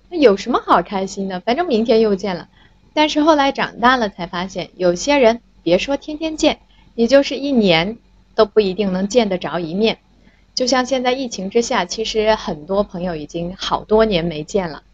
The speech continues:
那这也有一个好处，就是教会我们去珍惜，想见的人有机会就去见，想做的事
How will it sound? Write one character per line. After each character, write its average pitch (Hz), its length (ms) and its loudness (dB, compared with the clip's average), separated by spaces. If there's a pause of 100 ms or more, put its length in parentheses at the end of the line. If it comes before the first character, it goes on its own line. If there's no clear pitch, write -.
(580)
那 269 180 2
这 311 180 0
也 269 200 6
有 233 120 4
一 151 140 -4
个 226 100 0
好 - 240 -12
处， 214 320 -8
就 240 160 -4
是 233 280 -2
教 294 240 -2
会 302 200 2
我 180 160 2
们 151 220 -10
去 180 340 0
珍 294 300 -2
惜， 302 340 0 (440)
想 226 320 2
见 320 180 0
的 247 120 4
人 202 200 4 (140)
有 165 160 2
机 285 200 0
会 285 160 2
就 247 140 0
去 240 160 -6
见， 277 240 0 (220)
想 - 320 -12
做 233 180 0
的 214 80 -4
事 - 260 0